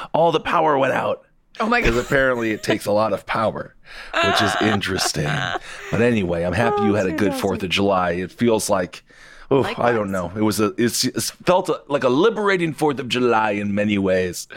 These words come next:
Speaker 1: Um,
Speaker 2: Yeah.
Speaker 1: all right. Well, speaking of getting hammered, we have a couple of stories to talk about in the world of the W W E. Oh, no.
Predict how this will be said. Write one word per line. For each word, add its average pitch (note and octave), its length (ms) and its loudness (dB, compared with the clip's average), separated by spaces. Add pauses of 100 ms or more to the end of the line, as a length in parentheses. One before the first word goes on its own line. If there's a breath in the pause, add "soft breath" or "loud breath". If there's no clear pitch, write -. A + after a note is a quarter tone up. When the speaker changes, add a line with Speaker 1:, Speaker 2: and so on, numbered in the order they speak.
(460 loud breath)
Speaker 1:
Um, - 440 -6
Speaker 2:
Yeah. D#3+ 200 -2 (220)
Speaker 1:
all F3 220 -2
right. D#3 200 -6
Well, G#2+ 100 2
speaking - 380 0
of F2+ 80 -4
getting F#2 280 -2
hammered, G2+ 500 0 (400 loud breath)
we G#2 80 2
have F2 160 0
a D#2+ 80 -6 (100)
couple - 380 -2
of E2+ 80 -6
stories A2+ 460 0
to G2+ 80 -6
talk G2+ 300 -2
about F#2 280 -2
in F2+ 60 -4
the E2+ 100 -2
world A#2+ 420 2
of F#2 120 -8
the C3 80 -8
W F#2 420 -2
W E2+ 640 -4
E. E3 600 2 (560 loud breath)
Oh, D3 360 2
no. C3+ 720 2